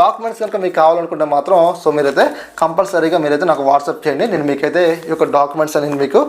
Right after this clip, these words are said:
ప్రొవైడ్ అయితే చేయడం జరుగుతుంది అనమాట. ఓకే ఫ్రెండ్స్, నేను మీకు నెక్స్ట్ వీడియోలో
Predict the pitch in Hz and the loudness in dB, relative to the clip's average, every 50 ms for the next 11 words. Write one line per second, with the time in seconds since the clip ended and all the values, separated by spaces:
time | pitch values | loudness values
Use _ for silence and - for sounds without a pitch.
0 | - - - - - - - 143 147 143 143 143 139 160 202 - 156 139 139 139 | -2 -10 -18 -20 -10 -4 0 0 2 2 2 0 0 -2 -2 -2 0 0 2 2
1 | 135 139 131 139 131 139 135 131 131 127 135 135 - - - - 196 220 247 240 | 2 2 0 0 0 0 2 2 2 2 0 0 -2 -6 -4 0 0 2 2 2
2 | 247 240 240 - 190 170 170 196 214 208 208 208 196 175 170 165 170 - - 220 | 0 0 -2 -6 -8 -4 -2 0 0 0 0 0 2 2 0 0 0 -2 -2 0
3 | 226 214 214 208 214 220 | 2 4 4 6 6 6